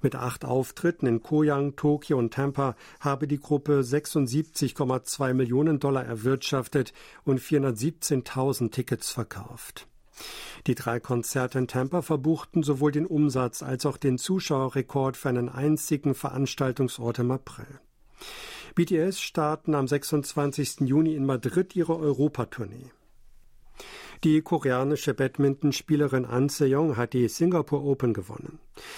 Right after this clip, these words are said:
Die Weltranglisten-Erste im Dameneinzel siegte im Finale am Sonntag in Singapur mit zwei zu eins über die Weltranglisten-Dritte Akane Yamaguchi aus Japan.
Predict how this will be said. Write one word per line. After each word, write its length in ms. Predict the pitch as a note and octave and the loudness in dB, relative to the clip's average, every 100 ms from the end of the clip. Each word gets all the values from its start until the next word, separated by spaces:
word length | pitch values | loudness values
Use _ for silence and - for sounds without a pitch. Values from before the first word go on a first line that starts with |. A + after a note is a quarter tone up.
| - - | -16 -4
Die 100 | C3 | 0
Weltranglisten-Erste 1160 | B2+ C#3+ D#3+ D3+ D3+ C#3+ - B2+ B2 B2+ - C#3+ | 2 2 4 2 2 0 -2 -4 0 0 0 0
im 80 | B2 | 0
Dameneinzel 720 | B2 B2 B2 A#2 C3 C#3 D#3 | 0 0 -2 0 0 2 0
siegte 360 | B2 E3 - E3 | 2 0 2 2
im 120 | D#3 | 2
Finale 460 | - D3 C3+ C3 | 2 2 2 2
am 100 | B2+ | 0
Sonntag 400 | A#2+ B2+ B2+ C3+ | 2 2 2 0
in 140 | C3+ B2 | 2 2
Singapur 520 | B2+ C3 C3+ A#2 C#3 | 2 2 0 2 2
mit 220 | B2+ A#2+ | 2 0
zwei 220 | - C#3+ | -2 -2
zu 180 | D3+ - | 0 -4
eins 480 | B2+ C3 B2 A2+ - - - - - | -2 2 2 2 -4 -8 -20 -20 -4
über 180 | E3 D#3 | 0 2
die 160 | D3 | 2
Weltranglisten-Dritte 1300 | C3 D3 - D3 C3+ C#3+ - - B2+ C3 D3+ D3+ A#2 - - | 2 2 2 2 2 2 0 0 0 2 2 2 0 -4 -10
Akane 500 | - B2+ - C#3+ C#3+ | -4 -4 -2 -2 0
Yamaguchi 680 | B2+ B2 A#2+ G#2+ D3 C#3+ C3+ | 0 0 0 0 -2 0 0
aus 200 | A2 - | 0 -2
Japan. 540 | A2 G2+ - A#2+ C3 | -6 -6 -10 -14 -14